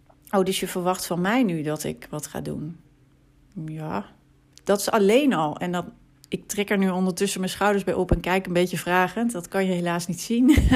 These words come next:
<laughs> Dat is dan weer jammer van alleen maar audio. Ehm, maar met je lichaamstaal kan je dus ook een heleboel doen.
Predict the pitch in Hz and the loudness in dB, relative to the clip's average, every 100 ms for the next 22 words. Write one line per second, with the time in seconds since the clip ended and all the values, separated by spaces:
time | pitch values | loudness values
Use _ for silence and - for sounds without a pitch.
0 | 247 - - - - - 156 156 151 151 | 2 -2 -14 -16 -18 -16 -16 -12 -10 -8
1 | 156 156 151 151 151 147 151 143 147 151 | -6 -4 -6 -8 -8 -6 -8 -8 -6 -6
2 | 151 156 160 220 - - - - - - | -6 -6 -8 -10 -6 -6 -8 -14 -20 -20
3 | _ - 202 202 208 208 208 196 - - | _ 4 8 8 8 8 6 0 -4 -10
4 | _ _ _ _ - 196 202 202 202 - | _ _ _ _ 0 4 6 6 2 -10
5 | _ - 185 185 185 175 196 175 - 170 | _ -8 -4 -2 0 2 0 0 -2 -2
6 | 170 175 165 160 190 170 165 165 143 131 | 0 -2 -2 -4 -2 -2 -2 -6 -8 -10
7 | 160 160 165 - | -10 -12 -12 -14